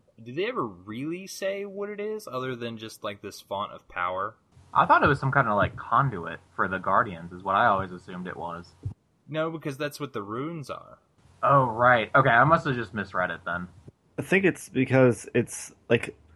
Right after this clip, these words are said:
Speaker 3: a bloodline thing. Um, so, like, Cecilia's bloodline is able to communicate with the Guardians through that, or something like that.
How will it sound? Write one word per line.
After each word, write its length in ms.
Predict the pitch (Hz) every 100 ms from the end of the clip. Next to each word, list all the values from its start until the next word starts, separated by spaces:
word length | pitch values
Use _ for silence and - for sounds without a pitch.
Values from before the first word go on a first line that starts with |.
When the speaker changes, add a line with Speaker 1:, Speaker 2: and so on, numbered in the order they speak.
| - _ -
Speaker 3:
a 80 | -
bloodline 600 | 101 117 120 139 147 151
thing. 280 | 170 180 190 _ _ _ -
Um, 520 | 117 113 110 110 104
so, 140 | -
like, 140 | 120 107
Cecilia's 400 | 113 - 123 117
bloodline 640 | 131 110 117 117 113 110 -
is 160 | 104
able 220 | 107 110
to 600 | 107 110 107 104 98 101 - - - - - -
communicate 560 | 110 110 113 110 110
with 140 | - 101
the 60 | 107
Guardians 460 | 107 107 104 98
through 360 | - - 107 117
that, 240 | 139 156
or 420 | 226 - _ _
something 180 | - 160
like 160 | 160 156
that. 260 | 165 160